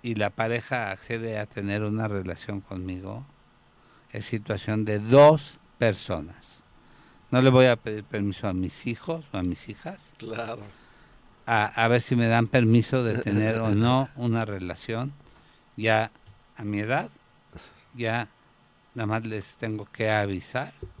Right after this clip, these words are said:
Speaker 2: Ujú.
Speaker 1: de mi relación. Y se
Speaker 2: Claro.
Speaker 1: supone que no me voy a meter con una chiquilla de veinte años,
Speaker 2: Ujú.
Speaker 1: me voy a meter con una persona adulta, lo suficientemente madura,
Speaker 2: Ujú.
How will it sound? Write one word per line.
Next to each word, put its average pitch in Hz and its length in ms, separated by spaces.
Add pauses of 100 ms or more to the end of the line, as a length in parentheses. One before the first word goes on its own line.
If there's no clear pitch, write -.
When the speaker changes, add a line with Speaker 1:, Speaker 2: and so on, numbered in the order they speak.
(180)
Speaker 2:
Ujú. 107 380
Speaker 1:
de 101 100
mi 95 140
relación. 85 680 (280)
Y 101 60
se 117 140
Speaker 2:
Claro. 107 180
Speaker 1:
supone 131 200
que - 140
no 120 80
me 120 100
voy 113 180
a 110 60
meter 104 280
con 107 160
una 101 80
chiquilla 101 460
de 92 100
veinte 98 320
años, 107 420 (300)
Speaker 2:
Ujú. 87 280
Speaker 1:
me 101 80
voy 104 80
a 104 60
meter 101 280
con 107 160
una 104 100
persona 101 540 (480)
adulta, 117 800 (260)
lo - 80
suficientemente 107 1000
madura, 107 720 (240)
Speaker 2:
Ujú. 101 420